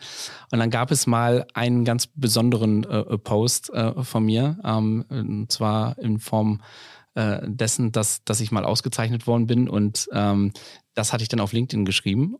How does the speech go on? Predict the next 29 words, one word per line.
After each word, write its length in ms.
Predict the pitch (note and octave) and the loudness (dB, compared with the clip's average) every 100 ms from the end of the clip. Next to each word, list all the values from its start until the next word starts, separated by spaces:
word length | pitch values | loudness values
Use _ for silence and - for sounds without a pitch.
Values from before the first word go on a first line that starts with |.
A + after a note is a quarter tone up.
| - | -4
Und, 380 | G#2+ G#2 - - | 0 0 -2 -4
äh, 340 | A2 G#2+ G#2 G#2 | -2 0 0 -2
dann 220 | A#2 G#2+ | -2 -2
ging 180 | G#2+ C3+ | 2 4
es 160 | C#3+ A#2+ | 4 2
relativ 560 | A#2 A#2 - A2+ - - B2+ | 0 0 0 -4 -6 -8 -4
schnell 480 | - A#2+ A#2+ C#3 - | 0 2 2 2 -2
dahingehend, 720 | B2+ A2+ A#2 A#2 A#2 A#2 - - - - - _ | -2 0 0 2 2 2 0 -10 -16 -16 -18 _
dass 260 | A#2 A2+ - | -2 -2 0
mein 420 | A#2 A2 A2+ A2 | 0 2 2 0
damaliger 800 | G#2+ G#2+ A2+ A2 G#2+ G#2 G2+ G2+ | 0 0 2 2 2 2 2 0
globaler 480 | G2 A2 G2+ G#2 G#2 | -2 -2 0 0 0
Chef 360 | G2+ G#2 - - F2+ G2 | 0 -2 -4 -10 -8 -6
sinngemäß 500 | A2 G#2 G2 F#2+ - | -2 0 2 2 0
geschrieben 400 | G#2+ - G2 F#2+ | -2 0 0 0
hat, 180 | F#2+ - - - - | -2 -6 -20 -20 -10
äh, 80 | - | -4
„Lass 220 | F#2+ G2+ | -2 0
mir 100 | A#2 | 0
meinen 160 | G#2 G2 | 0 0
Spaß 400 | - G2+ G2+ G2 | -2 -2 -2 -2
und 320 | - G2+ F#2 | -2 -2 -2
in 220 | - G2 | -2 -2
zehn 180 | - G2 | 0 0
Jahren 140 | G2 F#2+ | 0 0
kannst 260 | G#2 G2+ | -2 -2
du 60 | - | 0
übernehmen.“ 560 | F#2+ F#2 G2+ A2+ A2 - | 0 2 2 2 0 -2
Und 300 | G#2 F#2 | -2 -2